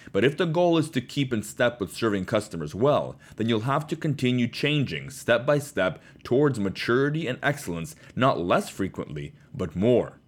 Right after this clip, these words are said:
Even a process that's working great ought not to be permanently set in stone.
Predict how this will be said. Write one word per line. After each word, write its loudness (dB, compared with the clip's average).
Even 2
a -4
process 0
that's 0
working 0
great -2
ought 0
not 0
to -2
be 2
permanently -2
set -2
in -8
stone. -4